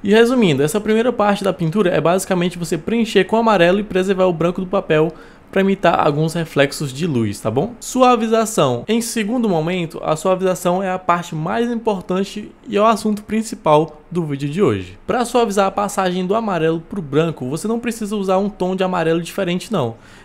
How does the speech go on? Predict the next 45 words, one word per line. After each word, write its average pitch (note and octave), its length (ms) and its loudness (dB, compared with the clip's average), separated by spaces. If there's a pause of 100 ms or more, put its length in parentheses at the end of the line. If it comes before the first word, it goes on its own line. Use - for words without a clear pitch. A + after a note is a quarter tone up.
Nem A#3 120 0
precisa A#3 380 0
mesmo G3+ 280 4
trocar F#3+ 380 0
o G3+ 60 0
lápis. - 600 0
Eu C#3+ 120 -6
vou D3 100 -2
te D#3 60 -4
mostrar C#3+ 380 0
isso C#3+ 180 -4
agora. A2 460 -2
Você D#3+ 200 2
só G3+ 200 2
vai F#3 180 2
ir E3+ 80 0
das D#3+ 220 2
bordas D#3 380 2
do F3 120 -4
círculo F3 480 -4
até E3+ 400 -2
o G#3+ 60 -2
meio F3+ 240 0
dele, D#3 320 0
porém G#3+ 320 6
usando G3+ 340 4
cada C4 340 0
vez A3 300 2
menos G3+ 340 2
força, C3 480 2
ou D3 160 2
seja, B2+ 280 0
pressão C#3 440 0
no F3+ 120 -2
lápis. A2 420 2 (160)
E G3+ 100 0
veja A3 220 4
como A#3 180 2
eu A3+ 60 4
fiz A3 180 0
isso G3 320 0
exatamente D#3 600 -2
aqui - 100 -10
na D#3+ 140 -4
prática C#3 580 0